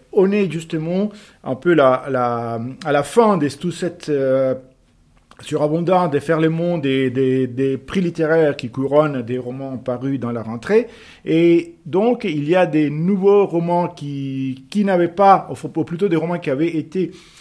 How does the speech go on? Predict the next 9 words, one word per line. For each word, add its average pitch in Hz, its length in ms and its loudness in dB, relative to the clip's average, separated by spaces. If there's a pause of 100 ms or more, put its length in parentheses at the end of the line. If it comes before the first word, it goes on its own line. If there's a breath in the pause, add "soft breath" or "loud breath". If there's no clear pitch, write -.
(180 loud breath)
édités 156 440 0
avant 165 320 2
et 147 100 -10
qui 131 260 -10
sortent 226 440 0
et 131 60 -8
commencent 143 400 -8
à 139 120 0
être 139 160 -8